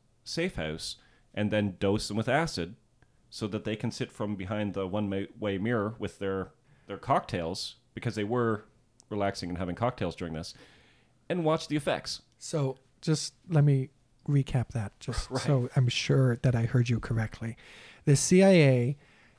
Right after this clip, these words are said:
Speaker 2: is creating a space for sex trade workers who are working clandestinely for the C I A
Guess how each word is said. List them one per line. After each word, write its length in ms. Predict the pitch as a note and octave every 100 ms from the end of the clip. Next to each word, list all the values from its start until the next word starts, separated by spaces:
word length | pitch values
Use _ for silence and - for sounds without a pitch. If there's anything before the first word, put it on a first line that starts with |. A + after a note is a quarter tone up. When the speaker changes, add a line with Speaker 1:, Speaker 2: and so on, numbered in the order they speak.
| -
Speaker 2:
is 240 | C3+ C3+
creating 680 | - D3 C#3+ D3 D3+ D3 D3+ - _ -
a 400 | C#3 C3 B2 B2 - _ _
space 880 | - - - D3+ B2+ A#2+ - - - _ _ _
for 300 | - - C3
sex 480 | B2 - - E3+ -
trade 320 | - E3+ D#3+
workers 440 | C#3 C3 - C3 -
who 180 | C3
are 80 | C3
working 640 | B2+ C#3 E3 - E3+ E3+ E3+
clandestinely 840 | - D3 C#3 D3 - D#3+ D3 C#3
for 300 | C3 - D#3+
the 100 | E3
C 220 | D3+ D#3 C#3
I 40 |
A 420 | B2 A2 F#2+ F#2